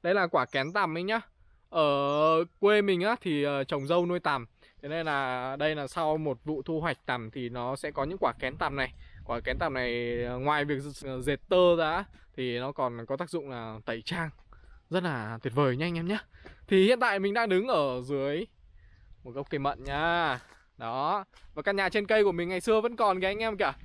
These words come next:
Anh em nào đã, đã xem ca-, căn nhà trên cây của mình á, thì đó, đằng sau đó. Đó là căn nhà trên cây của mình đó. Nhìn, giờ cây mận nha. Giờ cây mận nó mọc rất là nhiều lá. Và đằng sau này là vườn dâu này anh em này.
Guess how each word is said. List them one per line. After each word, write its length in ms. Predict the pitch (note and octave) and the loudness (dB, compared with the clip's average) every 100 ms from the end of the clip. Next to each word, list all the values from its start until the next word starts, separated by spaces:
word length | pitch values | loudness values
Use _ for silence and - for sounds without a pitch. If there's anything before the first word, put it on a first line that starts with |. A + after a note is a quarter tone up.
| - - | -20 -10
Anh 100 | G3 | -2
em 140 | G#3+ | 0
nào 160 | G3 F3 | 2 2
đã, 440 | E3 D#3+ D#3+ D#3+ | 4 2 2 0
đã 160 | E3+ G#3+ | 0 -2
xem 280 | - G3 G3 | 0 -2 0
ca-, 280 | G3 G3 G3+ - _ | -2 -2 -6 -14 _
căn 140 | - F#3 | -8 -2
nhà 120 | E3+ | -2
trên 200 | G3+ F#3 | -2 0
cây 180 | G3 F#3+ | 4 4
của 80 | E3+ | 4
mình 200 | D#3 D3+ | 0 -2
á, 120 | G#3 - - - | -4 -6 -14 -12
thì 80 | B2 | -6
đó, 380 | B2 C3 F3+ G#3 | -2 2 4 4
đằng 120 | C#3+ | 0
sau 240 | C3+ F#3 F3 | -2 2 6
đó. 200 | G#3 A3+ - - - - - - | 4 2 -6 -18 -20 -18 -18 -8
Đó 100 | E3 | -6
là 100 | G3+ | -2
căn 140 | G#3+ | -2
nhà 120 | G#3+ G3 | -2 -2
trên 160 | A3 | 2
cây 160 | A#3 A3 | 4 4
của 80 | F3+ | 4
mình 160 | F3+ | 2
đó. 200 | G#3 A#3+ - | 2 2 -2
Nhìn, 400 | C#3+ C3 C3 D3 D3 - - | -12 -12 -10 -10 -14 -20 -20
giờ 260 | - F#3 F#3 | 0 4 4
cây 160 | F3 A3+ | 4 4
mận 220 | A#3 G3+ | 4 0
nha. 180 | A3+ A3+ - _ _ _ - | -2 -4 -8 _ _ _ -2
Giờ 160 | E3+ E3 | -2 0
cây 80 | |
mận 180 | G#3 G3 | 0 0
nó 240 | E3+ G3 G#3+ | 0 0 2
mọc 260 | G#3 F3 _ _ _ _ - _ _ - _ - _ | 2 0 _ _ _ _ -20 _ _ -20 _ -20 _
rất 160 | A#3 | 2
là 140 | B3+ G3 | 4 4
nhiều 260 | F3 E3 | 4 4
lá. 280 | D#3 D3+ F#3+ - _ _ | 6 4 2 -6 _ _
Và 320 | D3 D3 C#3 C3+ C#3 C#3 D#3 - - - - - - - - | -2 0 2 0 -2 -4 -8 -14 -20 -20 -20 -20 -18 -18 -16
đằng 100 | C3+ | -14
sau 280 | C#3 E3+ E3+ | -4 4 4
này 120 | E3+ | 4
là 140 | C#3+ C3 | 0 0
vườn 240 | C#3 C3+ | 0 0
dâu 220 | C#3 E3+ | 2 2
này 100 | C#3+ | 2
anh 80 | C#3 | -4
em 100 | D3 | -6
này. 120 | B2 | -8